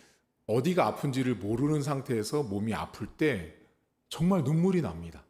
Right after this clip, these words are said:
이게 당연한 거예요. 몸이 아플 때 눈물이 나는데 어떻게 잘하냐고요? <laughs> 제가 경험을 많이 해봐서 아프면, 어, 눈물밖에 안 나는 거죠. 아프면 눈물밖에 안 나는데, 다윗은 얼마나 울었는지 이불이 다 젖었대요.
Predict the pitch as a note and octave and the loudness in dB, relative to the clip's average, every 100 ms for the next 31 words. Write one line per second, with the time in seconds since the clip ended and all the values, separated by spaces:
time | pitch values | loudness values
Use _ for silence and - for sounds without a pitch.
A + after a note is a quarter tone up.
0 | _ _ _ _ - C#3+ C#3+ C3+ E3 D#3+ | _ _ _ _ -2 -2 0 0 2 2
1 | A2+ F#2 E2+ G2+ C#3+ D3+ F#2 - G#2 - | 0 -4 -6 0 2 2 0 -6 -8 -4
2 | A#2 F#2+ G2+ A2 C3 F#2 F2 F2 B2 G#2 | -4 -4 -4 -2 -2 -4 -8 -4 -2 -2
3 | E2 - _ _ _ _ _ _ _ _ | -6 -20 _ _ _ _ _ _ _ _
4 | - - A2+ C3 G2 F2+ F#2+ F#2 F#2+ D3 | -20 -8 -2 -2 -2 -4 -4 -4 -2 0
5 | G2+ - E3+ A#2+ - - - - C#3 G#2+ | -2 -6 -8 -8 -12 -18 -10 -2 -2 -2
6 | - A#2+ A2+ G#2+ G2+ - C3 B2+ G#2 - | -2 -2 0 -2 -4 -2 -2 0 -2 -2
7 | A#2+ F2 - - - - G2+ - F#3 F3 | -4 -4 -12 -16 -18 -6 -2 0 2 4
8 | F#3 F#2+ F2 - - - G#2+ A#2 E3 F3 | 4 0 -6 -18 -16 -8 -4 0 2 4
9 | C#3 - G2+ F#2 F#2+ F#2+ G2 F2+ E2 D#2+ | 2 0 -2 -2 -8 -6 -6 -6 -10 -16
10 | - _ _ F#2 - G2+ F#2 A2 C#3 A#2 | -20 _ _ -16 -8 -6 -4 0 0 -2
11 | - F2 F2 F#2 F2+ C3 F#2+ - - _ | -2 -4 -6 -8 -4 -2 -4 -6 -20 _
12 | - B2 E3+ D#3+ G#3 A#2 G#3 A#3+ G#3+ A2 | 0 2 2 2 2 4 4 4 4 4
13 | C#3 C3+ A2+ A2 D#3+ E2+ - _ _ _ | 2 2 0 0 0 0 -8 _ _ _
14 | _ _ _ _ - E3+ G#3+ A3+ E3+ B2 | _ _ _ _ 0 4 4 4 4 2
15 | B2 A2+ B2+ F#2+ D#2+ | 0 0 0 -4 -8